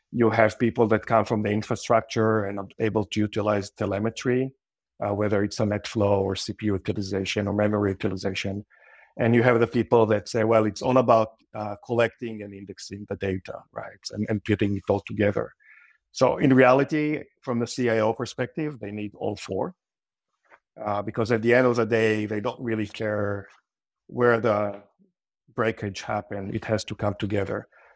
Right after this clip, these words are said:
So what we're seeing today from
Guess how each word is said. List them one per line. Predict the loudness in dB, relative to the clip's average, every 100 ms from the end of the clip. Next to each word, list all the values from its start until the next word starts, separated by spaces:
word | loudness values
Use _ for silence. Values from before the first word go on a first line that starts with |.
| _
So | 4
what | 4 4
we're | 2 2
seeing | 0 0 0
today | -2 0 2 4 2 -2 -6 -10 _ _ _ _ _ _ _ _ -4
from | -2